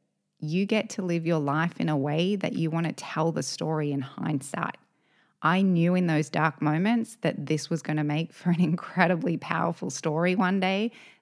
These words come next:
that would not only serve me, but other women, because I truly believe that our greatest challenges and our pain can absolutely be someone else's survival guide. And I love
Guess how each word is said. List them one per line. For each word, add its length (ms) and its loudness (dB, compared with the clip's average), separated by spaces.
that 200 0
would 140 0
not 300 2
only 260 0
serve 400 -2
me, 460 0
but 200 -2
other 260 0
women, 540 -4
because 260 -4
I 120 0
truly 420 -4
believe 540 -4
that 280 -4
our 220 -2
greatest 600 -2
challenges 800 4
and 180 0
our 140 -2
pain 600 -2
can 300 -2
absolutely 680 -2
be 200 0
someone 420 -4
else's 400 -6
survival 520 -4
guide. 440 -4
And 140 -2
I 100 0
love 600 2